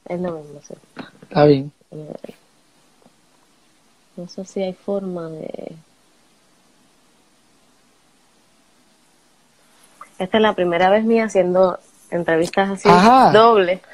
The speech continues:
Speaker 1: sí. La he hecho live, pero nunca así, así que también estaba
Speaker 2: Ok.
Speaker 1: buscando en, en internet cómo se hacía.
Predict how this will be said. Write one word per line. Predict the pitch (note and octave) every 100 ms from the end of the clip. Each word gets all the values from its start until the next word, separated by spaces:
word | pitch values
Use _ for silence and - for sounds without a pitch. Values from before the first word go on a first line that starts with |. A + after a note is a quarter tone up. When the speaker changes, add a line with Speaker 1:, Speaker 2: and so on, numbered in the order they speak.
| -
Speaker 1:
sí. | F3 E3+ _ _ _ -
La | G3+
he |
hecho | G#3 B3
live, | A#3+ B3 C4 -
pero | G3 F#3+ F3+ F3 E3
nunca | F#3+ G3 A3
así, | A3+ A#3
así | G#3 F#3+ F#3
que | F#3+
también | F3+ E3 D#3+ F3
estaba | D#3+ D3+
Speaker 2:
Ok. | D3
Speaker 1:
buscando | D3 E3+ F3 E3+ D#3 _ _ _ _ -
en, | E3+ D#3+ -
en | - E3 D#3+ D#3
internet | - E3 E3 E3 E3
cómo | E3 E3
se | E3+
hacía. | D#3+ D3+ D3